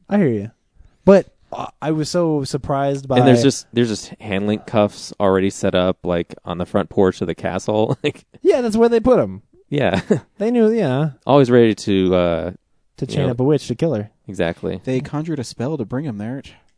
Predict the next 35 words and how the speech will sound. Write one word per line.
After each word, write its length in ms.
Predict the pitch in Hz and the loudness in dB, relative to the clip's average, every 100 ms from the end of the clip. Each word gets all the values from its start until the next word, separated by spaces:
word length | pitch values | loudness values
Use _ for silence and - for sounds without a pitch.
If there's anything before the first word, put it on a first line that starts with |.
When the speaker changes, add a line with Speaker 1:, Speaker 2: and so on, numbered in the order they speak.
| _ | _
Speaker 1:
Yeah. 300 | 135 156 143 - _ - - | -2 0 -2 -8 _ -20 -4
That 180 | - 170 | 0 2
was, 160 | 190 170 | 0 -2
Speaker 2:
<laughs> 180 | 139 120 | -6 -4
Speaker 1:
that 160 | 147 175 | 2 4
was 140 | 160 | 2
pretty 180 | - 143 | 0 -4
cool 220 | 147 135 | -2 -2
that 180 | 117 107 | -4 -8
she, 400 | - 120 113 104 - _ _ | -8 -4 -4 -4 -10 _ _
she 160 | - 117 | -10 -8
Speaker 2:
Used 420 | 107 101 104 127 | -8 -4 -2 0
the 60 | |
Speaker 1:
used, 80 | 123 | 0
Speaker 2:
poppies. 280 | 107 92 107 | 0 0 0
Speaker 1:
she 60 | 170 | 2
uses 300 | 165 160 143 | 0 -2 -4
the 60 | 131 | -4
Speaker 2:
Yeah. 40 | |
Speaker 1:
mag-, 260 | 131 135 - | -2 -2 -2
no, 120 | 147 | -4
well, 300 | 156 165 151 | -2 -2 -2
no, 260 | 156 151 123 | -2 -4 -4
that 180 | 120 139 | -4 -6
she 140 | 165 | -2
uses 260 | 170 165 151 | -2 -2 -6
the 60 | 147 | -4
magic 320 | 143 139 120 | -4 -6 -8
to 100 | 131 | -8
make 280 | 127 127 - | -8 -12 -10
the, 120 | 120 | -10
the, 420 | 113 113 113 113 | -8 -8 -4 -4
uh, 200 | 107 101 | -4 -6
music 400 | 110 127 127 110 | -6 -6 -6 -6
box 520 | 120 107 98 - - | -6 -6 -8 -14 -20